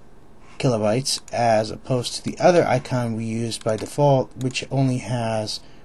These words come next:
one twenty-eight kilobytes, and that's why the resolution looked much more blurry on the desktop. So what you're gonna do is go ahead and download this file that we converted.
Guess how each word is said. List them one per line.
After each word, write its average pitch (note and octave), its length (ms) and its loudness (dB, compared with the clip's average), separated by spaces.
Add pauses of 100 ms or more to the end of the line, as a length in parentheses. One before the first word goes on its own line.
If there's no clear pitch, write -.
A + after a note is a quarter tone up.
(240)
one A#2+ 480 -2
twenty-eight B2 640 2 (320)
kilobytes, G#2 580 -4
and A#2+ 140 -2
that's C3+ 260 -2
why A#2 360 4
the G#2 100 -4
resolution A2 640 -4
looked G2+ 260 -6 (340)
much - 280 -4
more A2 100 0
blurry A2+ 560 2
on G2+ 140 -6
the G2+ 80 -8
desktop. A2 500 -4 (640)
So B2 260 0
what A#2 100 0
you're A#2 120 0
gonna A#2+ 140 0
do D3 320 4
is A#2 340 0
go A2+ 220 -2
ahead A#2 320 0
and G2+ 320 -6
download G#2+ 380 -2
this A2 120 -6
file A2+ 460 -2 (580)
that A2 220 -2
we G#2 160 -4
converted. A2 600 -4